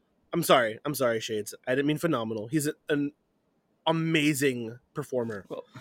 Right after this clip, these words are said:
Speaker 2: well, he's, he's part of L I J, so he gets the pass, you know? He gets
Speaker 1: Okay,
Speaker 2: the
Speaker 1: okay, okay.
Speaker 2: he, he gets the phenomenal pass.
Speaker 1: Okay. But yeah, the ticking time bomb, he's so good. And, you know,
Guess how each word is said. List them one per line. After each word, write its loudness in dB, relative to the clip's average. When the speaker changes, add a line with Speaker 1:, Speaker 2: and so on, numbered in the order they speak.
Speaker 2:
well, -4
he's, -6
he's -4
part 10
of 8
L 10
I 8
J, -4
so -4
he -2
gets 4
the -10
pass, 0
you -4
know? -2
He -6
gets 0
Speaker 1:
Okay, 4
Speaker 2:
the 4
Speaker 1:
okay, -8
okay. -6
Speaker 2:
he, -6
he -2
gets -2
the -8
phenomenal 4
pass. -6
Speaker 1:
Okay. 2
But 6
yeah, 6
the 0
ticking 0
time 4
bomb, 4
he's 2
so 2
good. 0
And, 6
you 2
know, 4